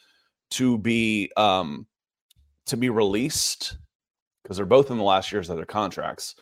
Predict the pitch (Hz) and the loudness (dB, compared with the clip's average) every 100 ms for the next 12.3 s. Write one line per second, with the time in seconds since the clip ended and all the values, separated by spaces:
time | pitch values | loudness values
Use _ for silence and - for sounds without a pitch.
0 | _ _ _ _ _ _ 110 113 120 113 | _ _ _ _ _ _ -2 2 2 2
1 | - 135 131 123 107 104 110 107 107 92 | -2 0 2 2 0 2 0 0 0 2
2 | 107 104 107 - 113 120 160 185 151 - | 2 2 -2 2 2 2 -4 -4 -4 -4
3 | - 208 - 131 101 95 90 98 95 90 | 2 2 2 0 0 -2 -4 -6 0 0
4 | 90 92 - 90 87 - 80 - 69 80 | 0 -2 -4 -6 -6 -6 -12 -4 -2 -2
5 | 87 - 101 90 95 92 87 85 92 - | -4 -6 -2 -2 0 0 0 -2 -6 -6
6 | 104 - 180 135 110 135 110 - _ _ | -8 4 6 6 8 8 8 2 _ _
7 | _ - 139 127 113 98 123 143 127 107 | _ 4 4 4 0 6 8 8 8 4
8 | 90 90 - _ - _ _ _ _ - | 0 -2 -6 _ -20 _ _ _ _ 2
9 | 120 123 113 92 - 120 110 - 117 104 | 6 8 6 2 -2 -2 -2 -4 -4 -4
10 | - 98 107 123 127 110 131 190 151 156 | -2 2 2 2 -2 4 8 8 6 -2
11 | - 160 151 - _ - 123 117 104 - | 0 0 0 -6 _ 0 4 4 4 -4
12 | 110 110 | 0 2